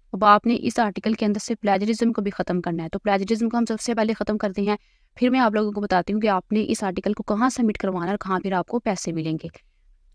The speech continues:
आप लोगों ने सारे आर्टिकल यहाँ से कॉपी कर लेना है, ऊपर आकर आप लोगों ने लिखना है स्पिन बोर्ड। स्पिन बोर्ड एक ऐसी वेबसाइट जिसके अंदर से आप अपने आर्टिकल का जो प्लेजरिज्म होता है, आप वो ख़त्म करवा सकते हैं। अब नेक्स्ट आपने अपना टेक्स्ट यहाँ पर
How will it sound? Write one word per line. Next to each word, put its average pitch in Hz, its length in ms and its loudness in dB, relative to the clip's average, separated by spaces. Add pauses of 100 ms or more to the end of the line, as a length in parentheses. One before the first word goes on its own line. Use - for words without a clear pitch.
आप 214 200 4
लोगों 240 200 4
ने 247 120 2
सारे 214 320 2
आर्टिकल 214 420 0
यहाँ 202 300 -2
से 214 120 -6
कॉपी 180 280 -6
कर 240 140 0
लेना 233 240 2
है, 220 140 2 (220)
ऊपर - 180 -2
आकर 196 260 0
आप 190 180 0
लोगों 190 200 -2
ने 196 80 0
लिखना 185 320 -2
है 220 160 -2
स्पिन 185 400 -4
बोर्ड। 165 240 -8
स्पिन - 640 2
बोर्ड 277 220 6
एक 262 140 0
ऐसी 202 220 2
वेबसाइट 233 360 0
जिसके 233 280 0
अंदर 220 200 2
से 247 140 0
आप 220 120 2
अपने 220 220 0
आर्टिकल 202 400 -2
का 226 120 -2
जो 226 120 0
प्लेजरिज्म 202 540 2
होता 214 220 0
है, 208 140 0
आप 196 220 -2
वो 208 80 0
ख़त्म 202 280 -2
करवा 175 300 -2
सकते - 260 -10
हैं। 185 80 0
अब 208 80 2
नेक्स्ट 214 260 0
आपने 208 280 2
अपना 208 220 -2
टेक्स्ट - 340 -4
यहाँ 196 260 0
पर 254 200 0